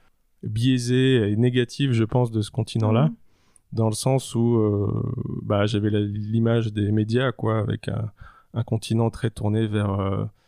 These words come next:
Speaker 1: euh, les gangs, la drogue, et un côté latino que j'avais pas, enfin, qui correspondait pas forcément à ma nature, un peu, euh,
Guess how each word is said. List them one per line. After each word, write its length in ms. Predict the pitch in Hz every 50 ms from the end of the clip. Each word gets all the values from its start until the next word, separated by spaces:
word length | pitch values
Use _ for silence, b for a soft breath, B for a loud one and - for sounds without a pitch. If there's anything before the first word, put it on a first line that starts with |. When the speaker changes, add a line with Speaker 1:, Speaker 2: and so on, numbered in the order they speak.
| _ _ -
Speaker 1:
euh, 140 | 110 101 101
les 140 | 101 104 104
gangs, 280 | 104 117 117 120 120 110
la 140 | 104 104
drogue, 420 | 101 110 101 110 120 131 131 127 120 - _ _ _ _ _ _ _ _ _ _ _ -
et 140 | 123 123
un 100 | 123 120
côté 340 | 113 - 131 123 - 135 131
latino 540 | 127 127 127 - - - 139 135 139 147 147
que 720 | 139 - 120 113 110 110 110 107 107 107 107 107 110 107
j'avais 240 | 107 107 110 107 110
pas, 420 | 107 - 117 120 120 120 117 110 110
enfin, 240 | 110 - 113 104 - b b b b b b b b b b b -
qui 80 | - -
correspondait 440 | - 123 123 117 - 139 131 127 123
pas 160 | - 135 131
forcément 500 | - 131 - - - 131 127 127 127 123
à 40 | 120
ma 100 | 117 117
nature, 540 | 120 123 - - - 123 120 127 131 117
un 60 | 107 98
peu, 360 | - - 117 117 117 113 110 104
euh, 180 | 104 101 101